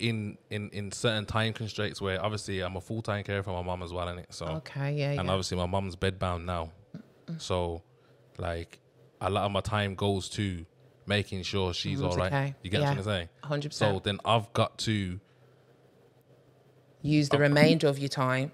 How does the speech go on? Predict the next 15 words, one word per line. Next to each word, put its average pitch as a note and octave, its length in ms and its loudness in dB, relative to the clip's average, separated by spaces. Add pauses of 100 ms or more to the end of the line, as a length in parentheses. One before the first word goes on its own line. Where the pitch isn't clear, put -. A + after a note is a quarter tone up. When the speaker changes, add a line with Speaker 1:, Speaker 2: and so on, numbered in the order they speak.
Speaker 1:
Exactly. B2 100 0
Speaker 2:
wisely. A#2+ 600 4 (220)
Speaker 1:
with, G#2+ 120 2 (180)
with G2+ 400 0 (680)
Speaker 2:
Balance C3 200 6 (120)
Speaker 1:
making A#2 80 2
Speaker 2:
of B2 100 2
family. A2+ 300 6
Speaker 1:
balancing C3+ 300 2
the G#2 100 -4
family G#2+ 580 0 (440)
and A2 280 4
making G#2 320 0
sure G2+ 280 0
that F2 200 -2